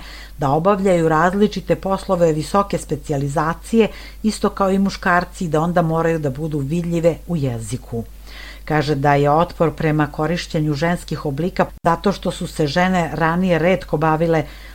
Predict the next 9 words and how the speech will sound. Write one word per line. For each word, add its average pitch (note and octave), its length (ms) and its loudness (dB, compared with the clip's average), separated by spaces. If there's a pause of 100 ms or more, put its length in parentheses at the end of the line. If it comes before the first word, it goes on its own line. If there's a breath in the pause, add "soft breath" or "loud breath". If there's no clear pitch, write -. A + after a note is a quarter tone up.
(180 loud breath)
u F3+ 100 -4
društvenom E3 580 0
smislu F3 460 0
važnim D#3+ 560 2
profesijama, E3 800 0
neko F3+ 320 -2
je F3+ 60 2
smislio F#3+ 560 -2
normu F3+ 460 0